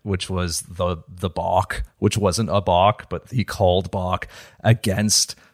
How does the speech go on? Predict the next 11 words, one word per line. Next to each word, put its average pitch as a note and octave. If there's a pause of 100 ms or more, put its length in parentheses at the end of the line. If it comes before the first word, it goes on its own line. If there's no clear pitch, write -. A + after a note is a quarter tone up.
(160)
Kevin G2+
Gausman F#2+
by F#2
Jeff F#2
Nelson, F#2+
which G2
was, G#2+
like, G2
just -
the G#2+
most F#2+